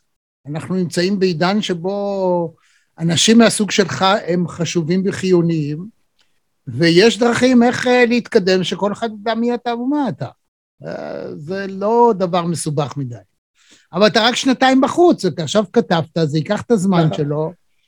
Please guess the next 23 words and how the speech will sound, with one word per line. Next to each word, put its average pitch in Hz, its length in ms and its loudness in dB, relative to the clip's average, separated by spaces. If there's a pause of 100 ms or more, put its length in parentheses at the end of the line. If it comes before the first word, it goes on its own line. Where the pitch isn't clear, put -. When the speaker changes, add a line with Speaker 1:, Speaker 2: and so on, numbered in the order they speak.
(260)
Speaker 1:
הרבה 165 340 4
עבודת 214 380 0
רגליים, 165 600 2
כיתות 180 380 -8
רגליים. 156 680 0 (720)
אה, 170 400 6
Speaker 2:
בהחלט. 123 340 -2 (760)
Speaker 1:
אתה 185 200 2
צריך 202 440 2
להפוך 214 440 0
אותו 220 240 0
לפרקים, 190 640 -4
פרקים 180 440 -4
בנושאים 165 440 -4
ספציפיים, 208 800 -4
ואז 180 260 -4
כל 185 240 -6
אחד 165 320 -8
התמחות, 175 680 -4
ואז 180 320 -2 (400)
לדבר 160 420 0
יום 202 220 4
אחד, 196 320 2